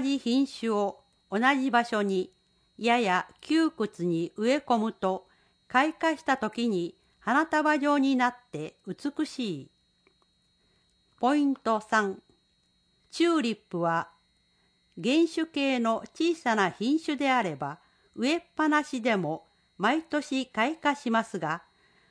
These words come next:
ノーマルな品種は開花しないことが多く、消耗品として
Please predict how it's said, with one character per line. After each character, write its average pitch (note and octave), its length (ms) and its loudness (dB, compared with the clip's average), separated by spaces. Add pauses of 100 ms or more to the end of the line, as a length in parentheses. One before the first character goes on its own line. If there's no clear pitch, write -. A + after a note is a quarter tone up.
ノ E4+ 220 8
ー - 20 6
マ C#4+ 180 6
ル G3+ 120 0
な E3+ 360 -2
品 B3+ 280 0
種 - 200 -8
は F#3 260 2 (120)
開 C4 240 0
花 C4 240 2
し A3 140 -6
な B3 160 4
い D4 120 0
こ C4+ 140 -4
と A3+ 140 0
が F3 180 2
多 F3 220 0
く、 - 320 -14 (640)
消 D#4 300 2
耗 D4+ 340 4
品 C#4+ 260 2
と B3+ 200 -2
し - 100 -18
て - 360 -6